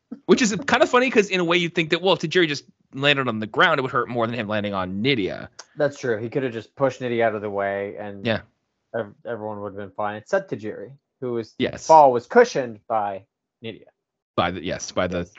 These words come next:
Speaker 1: twenty-four-year-old woman on the ground.
Speaker 2: Yeah.
Speaker 1: Uh, <laughs> and so, uh, Michael Cole flips his lid about Nydia getting attacked again, and he's, he's yelling more. Cole is going for the yells here. And then,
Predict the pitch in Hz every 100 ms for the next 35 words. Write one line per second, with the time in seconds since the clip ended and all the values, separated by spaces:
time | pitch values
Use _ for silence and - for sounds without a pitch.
0 | - - - 95 92 - 82 - - 95
1 | 95 90 90 85 85 87 82 80 - -
2 | 113 - - - _ - 131 143 156 190
3 | - - - - 139 147 147 170 156 143
4 | 139 139 135 131 202 247 208 180 - -
5 | - 185 151 147 147 135 131 127 143 147
6 | 143 131 113 - 131 139 - 95 87 71
7 | 71 107 135 147 131 151 117 123 123 113
8 | 113 127 131 139 254 277 160 147 139 131
9 | 120 110 107 - 82 - _ - - -
10 | _ _ 135 156 170 165